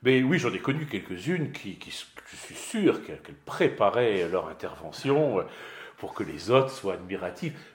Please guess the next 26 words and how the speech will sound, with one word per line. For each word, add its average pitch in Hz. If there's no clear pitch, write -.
Conteuses, 180
quoi, -
conteuses, 135
raconteuses, 151
euh, 92
d'histoires. 104
Oui, 139
oui, 196
oui. 160
Faut 101
qu'on 90
devienne 87
un 85
peu -
intéressant 98
et 110
qu'on 95
passe -
un 85
bon 127
moment, 190
parce -
que 110
c'est 110
des 95
femmes 139